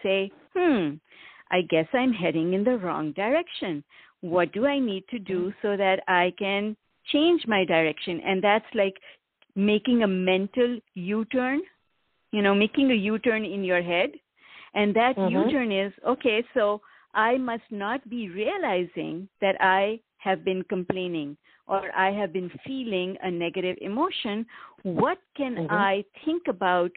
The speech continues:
Speaker 1: right now that can help me shift that so that I can start feeling better?"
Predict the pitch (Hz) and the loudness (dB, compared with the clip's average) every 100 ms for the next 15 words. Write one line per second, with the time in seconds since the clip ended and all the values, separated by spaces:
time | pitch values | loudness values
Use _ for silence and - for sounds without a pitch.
0 | - 160 165 190 349 - 208 180 170 190 | -10 -6 0 2 0 -2 0 2 0 -2
1 | 254 _ _ - - - 190 214 196 196 | -8 _ _ -20 -20 -8 -2 2 2 0
2 | - 196 196 220 240 247 220 214 190 - | -6 -6 -6 -4 -4 -4 -2 -2 -2 -4
3 | - 403 - - 185 160 175 _ - - | -4 -6 -6 0 4 4 0 _ -20 -20
4 | _ - 233 220 226 - 196 196 202 190 | _ -2 0 0 -2 0 0 0 -6 -6
5 | 208 180 185 - 175 180 170 170 165 147 | 0 0 0 -6 -4 -2 0 -2 -2 -6
6 | 151 | -8